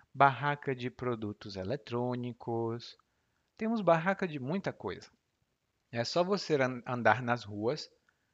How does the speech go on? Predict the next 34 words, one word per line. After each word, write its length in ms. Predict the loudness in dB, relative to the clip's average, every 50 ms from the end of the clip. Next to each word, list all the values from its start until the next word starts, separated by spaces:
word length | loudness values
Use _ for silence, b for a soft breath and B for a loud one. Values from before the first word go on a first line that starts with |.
| _ _ _ _ -12
e 100 | -12 -8
você 320 | -8 -8 -8 -6 -6 -4
vai 180 | -2 -2 -2 -2
ver 320 | 0 0 0 0 -2 -4 -12 _ -8
uma 160 | -6 -4 0
barraca 640 | 0 0 0 2 2 0 0 0 -2 -8 -10 -10 -12 _
em 100 | -8 -6
algum 220 | -6 -4 -4 -4 -4
lugar. 320 | -4 -4 -6 -8 -8 -10 _ _ _ _ _ _ B B B B B B -2
Ah, 120 | 2 2
eu, 140 | 2 2 2 0
eu 180 | 0 -2 -2
mesmo, 420 | -2 -4 -4 -4 -4 -6 -8 -8 -8
ele 120 | -8 -8
aqui, 320 | -8 -10 -10 -12 -12 -12 -14 _ _
<laughs> 180 | -8 -6 -6 B B B B B _
eu 100 | -4 -4
vou 240 | -2 -2 -2 -2 0
numa 440 | -2 -2 -2 -2 -2 0 0 0 -2
barraca 460 | 0 0 0 0 0 -2 -6 -4 -6
de 120 | -6 -6 -8
frutas 580 | -8 -6 -6 -6 -6 -6 -8 -10 -10 -12 -20 _ _ _ _ _ _
que 100 | -12 -8
tem 180 | -6 -4 -6 -4
perto 360 | -2 -2 -2 -2 -4 -6 -6
da 120 | -4 -4
minha 240 | -4 -4 -6 -8 -8
casa. 320 | -8 -10 -10 -10 -12 -16 -20 _ _ _ -8
Muito, 280 | -6 -6 -6 -4 -4
muito 220 | -4 -4 -6 -8 -8
boa. 280 | -8 -8 -10 -10 -14 _ _ _ _ _ _ _ _ _ _ _ -8
Então 220 | -4 0 2 2 4
ele 120 | 2 0
diz 340 | -2 -4 -6 -6 -6 -10